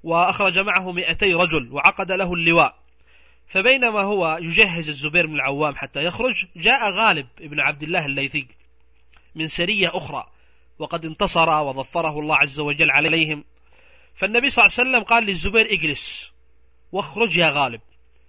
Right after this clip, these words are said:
فخرج غالب بن عبد الله في مائتي رجل، خرج معه أسامة بن زيد. فلما ذهبوا خرجوا إلى ماذا؟ إلى أصحاب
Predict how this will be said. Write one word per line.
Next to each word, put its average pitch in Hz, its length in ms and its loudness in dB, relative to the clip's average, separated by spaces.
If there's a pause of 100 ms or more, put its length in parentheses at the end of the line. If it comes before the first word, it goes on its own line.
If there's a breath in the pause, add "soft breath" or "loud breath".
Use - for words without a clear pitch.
(200)
فخرج 160 480 -2
غالب 151 360 0
بن 127 80 -14
عبد 123 200 -14
الله 110 300 -12 (280)
في 151 240 -4
مائتي 143 480 -6
رجل، 135 380 -8 (640 soft breath)
خرج 285 460 2
معه 233 480 0
أسامة 233 400 -2
بن 151 160 -10
زيد. 123 380 -6 (3000 soft breath)
فلما 190 640 2
ذهبوا 160 460 -6
خرجوا 175 440 0
إلى 139 240 -4
ماذا؟ 143 380 -4
إلى 151 220 -8
أصحاب 147 840 -4